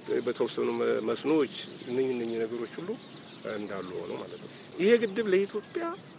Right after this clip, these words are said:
ዝም ብሎ ሃይድሮ ፓወር ብቻ አይደለም። እስከ ዛሬ ድረስ፣ እ፣ እንዳንጠቀም ያደረጉ በርካታ ነገሮች አሉ። ይሄን ግድብ ገደብን ማለት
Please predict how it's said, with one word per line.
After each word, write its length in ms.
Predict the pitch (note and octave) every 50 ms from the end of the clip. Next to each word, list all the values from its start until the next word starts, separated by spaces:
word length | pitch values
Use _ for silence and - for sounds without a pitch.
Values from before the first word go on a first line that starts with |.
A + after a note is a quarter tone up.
| - - - - - - -
ዝም 200 | B2+ C#3+ G#3 G#3+
ብሎ 240 | G3 F3+ F3+ F#3 F3
ሃይድሮ 320 | D3 C#3+ C3 A#2+ B2 A2+ -
ፓወር 260 | - A2+ G2+ G2 G2+
ብቻ 240 | - - - - F2
አይደለም። 320 | - - - - - - - - - - - - - - - - - - - - - - - - - - - - - - - - - - - - - - - - - - - - - - - - - B2
እስከ 260 | A2+ G#2+ - - E3 D#3
ዛሬ 280 | D#3+ D3+ D3 D3+ C#3
ድረስ፣ 520 | C3+ D#3 E3+ A3 B3+ - - - - - -
እ፣ 120 | B2+ A2 G#2+ G#2+ G#2+ G#2+ G#2 G#2 G#2 G2+ A2 - G2+ -
እንዳንጠቀም 840 | - A#2 A2 A2+ C3+ C3+ C3+ C3+ C3 - - - C3 - - - E3
ያደረጉ 400 | C#3 A#2+ B2 A#2+ A#2+ C#3 F3 F3+
በርካታ 560 | B2+ D3 D3 - - - G3 - - - E3
ነገሮች 400 | B2+ A2 G2 G2 F#2+ F#2+ - -
አሉ። 160 | - F2+ F2 - - - - - - - - - - - - - - - - - - - - -
ይሄን 260 | - B2 C#3 E3+ F3+ E3+
ግድብ 320 | D#3+ D3 C3 C#3 B2+ A#2
ገደብን 400 | B2 A#2 G#2+ G#2+ A#2 G#2+ G#2 G#2+
ማለት 460 | A2+ A#2+ C3+ D#3 G3 G#3+ - - -